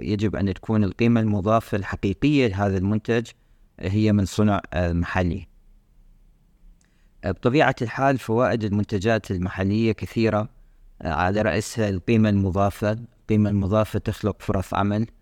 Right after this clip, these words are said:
آه، داخل الاقتصاد الوطني، وهذه الفرص العمل، آه، هي مو فقط فرص العمل المباشرة،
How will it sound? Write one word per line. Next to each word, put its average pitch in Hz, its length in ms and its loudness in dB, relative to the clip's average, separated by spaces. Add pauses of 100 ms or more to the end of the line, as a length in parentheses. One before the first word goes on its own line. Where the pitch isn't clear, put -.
(360)
آه، 90 120 -4
داخل 98 320 -2
الاقتصاد 90 460 -2
الوطني، 117 600 0 (400)
وهذه 104 300 2
الفرص 107 420 0
العمل، 117 500 2 (180)
آه، 87 380 0
هي 101 280 0
مو 107 140 2
فقط 107 500 -4
فرص - 340 -2
العمل 98 360 -2
المباشرة، 104 760 0